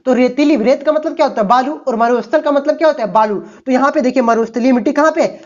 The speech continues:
मरुस्थल, मरुस्थल कहाँ पे है आपका? राजस्थान में है ना। तो यहीं पे आपका क्या है बच्चों? मरुस्थलीय मिट्टी राजस्थान में दर्शा दीजिएगा, ठीक है बच्चों। उसके बाद था लेटराइट मृदा।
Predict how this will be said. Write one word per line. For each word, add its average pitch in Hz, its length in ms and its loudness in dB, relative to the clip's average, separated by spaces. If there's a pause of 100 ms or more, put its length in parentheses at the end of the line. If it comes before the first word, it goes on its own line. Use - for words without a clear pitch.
मरुस्थल, 320 540 0
मरुस्थल 294 440 0
कहाँ 339 180 2
पे 349 80 -4
है 311 60 0
आपका? 202 260 -4 (240)
राजस्थान 294 480 0
में 392 80 0
है 277 60 2
ना। 180 120 -6 (180)
तो 226 60 -4
यहीं 233 240 2
पे 285 60 2
आपका 240 220 -2
क्या 277 140 0
है 311 80 4
बच्चों? 349 280 -2 (240)
मरुस्थलीय 202 540 0
मिट्टी 208 260 -2
राजस्थान 185 480 0
में 165 100 -6
दर्शा 147 220 -10
दीजिएगा, 139 320 -12
ठीक 339 200 0
है 359 80 -2
बच्चों। 339 200 0 (240)
उसके 254 240 0
बाद 311 220 2
था 330 60 2
लेटराइट 254 540 0
मृदा। 180 260 -2